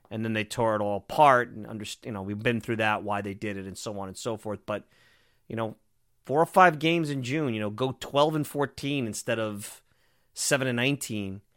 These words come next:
And, uh, we're talking about a different situation here. Uh,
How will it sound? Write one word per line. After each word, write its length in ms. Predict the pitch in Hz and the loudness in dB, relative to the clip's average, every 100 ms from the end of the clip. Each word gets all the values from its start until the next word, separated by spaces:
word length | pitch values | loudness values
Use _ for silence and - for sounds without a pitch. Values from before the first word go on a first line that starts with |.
| _ _ _ _ - | _ _ _ _ -14
And, 460 | 110 104 104 104 117 | -8 -6 -6 -4 -2
uh, 460 | 107 104 104 104 - | 2 2 0 -4 -8
we're 120 | 113 | -14
talking 360 | - 143 143 151 | -4 -2 -2 -2
about 200 | 143 135 | -2 -4
a 20 | |
different 320 | 113 135 139 | -6 -10 -10
situation 600 | 143 - 127 135 139 117 | -10 -8 -6 -6 -6 -12
here. 240 | - - - - - _ _ - - - - | -14 -18 -18 -20 -20 _ _ -20 -20 -14 -10
Uh, 440 | - - - - | -10 -10 -10 -10